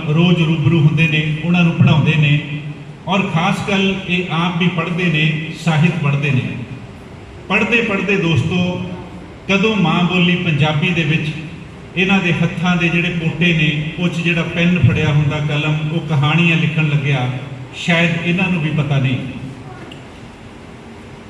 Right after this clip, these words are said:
ਕਹਾਣੀਕਾਰ ਰਜਨੀ ਮਹਿਜ਼ ਵਾਹਦ ਇੱਕ ਐਸੇ ਕਹਾਣੀਕਾਰ ਨੇ ਜਿਨ੍ਹਾਂ ਨੇ ਪੰਜਾਬ ਤੋਂ ਬਾਹਰ ਮਾਂ ਬੋਲੀ ਪੰਜਾਬੀ ਦਾ ਦੀਵਾ ਬਾਲਿਆ।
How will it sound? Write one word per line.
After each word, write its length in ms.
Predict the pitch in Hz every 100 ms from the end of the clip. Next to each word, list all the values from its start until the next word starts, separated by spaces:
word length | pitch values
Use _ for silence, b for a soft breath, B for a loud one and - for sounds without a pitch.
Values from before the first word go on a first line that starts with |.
| - - - - -
ਕਹਾਣੀਕਾਰ 580 | 190 156 175 - - 220
ਰਜਨੀ 760 | 214 165 147 196 202 196 190 - - - - - - -
ਮਹਿਜ਼ 460 | 147 175 202 220 220 - - - - - 135
ਵਾਹਦ 440 | 156 160 220 190
ਇੱਕ 180 | 196 175
ਐਸੇ 240 | 156 190
ਕਹਾਣੀਕਾਰ 680 | 180 165 156 165 156 156 151
ਨੇ 280 | 151 160 - - - - - - - - - - -
ਜਿਨ੍ਹਾਂ 400 | 127 202 226 214
ਨੇ 400 | 180 165 180 -
ਪੰਜਾਬ 500 | 180 151 147 156 151 -
ਤੋਂ 120 | 190
ਬਾਹਰ 440 | 143 139 147 165 151 - 143
ਮਾਂ 340 | 143 156 185
ਬੋਲੀ 320 | 175 175 170
ਪੰਜਾਬੀ 540 | 175 165 143 143 139 165
ਦਾ 460 | 147 139 139 139 - - 120
ਦੀਵਾ 320 | 160 160 165
ਬਾਲਿਆ। 420 | 147 131 135 139